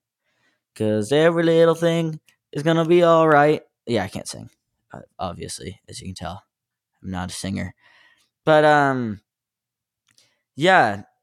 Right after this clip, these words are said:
it's, uh, like, a way you can, you can have faith that you know that everything's gonna be all right in the end. Might be hard now, and that, and, but it's gonna, it's gonna turn out okay. And now that's, that's a good thing. That can help with a lot of the mental disorder, anxiety,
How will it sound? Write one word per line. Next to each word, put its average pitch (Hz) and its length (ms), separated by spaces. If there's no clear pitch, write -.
it's, - 540
uh, 113 360
like, 139 240
a 135 60
way 156 160
you 160 120
can, 143 240
you 147 120
can 160 80
have 180 240
faith 143 260
that 139 220
you 139 100
know 143 220
that 123 180
everything's 131 380
gonna 120 140
be 113 100
all 107 120
right 95 160
in 82 80
the 98 120
end. 90 260
Might 135 300
be 143 600
hard 131 280
now, 113 280
and 131 140
that, 147 220
and, 123 500
but 139 100
it's 123 80
gonna, 156 180
it's 139 240
gonna 175 160
turn 156 200
out 127 160
okay. 107 320
And 127 100
now 131 220
that's, 143 240
that's 165 220
a - 20
good 170 160
thing. 143 160
That 143 160
can 151 100
help 139 240
with 135 160
a 120 60
lot 123 220
of 120 260
the 113 140
mental 131 300
disorder, 123 540
anxiety, 117 800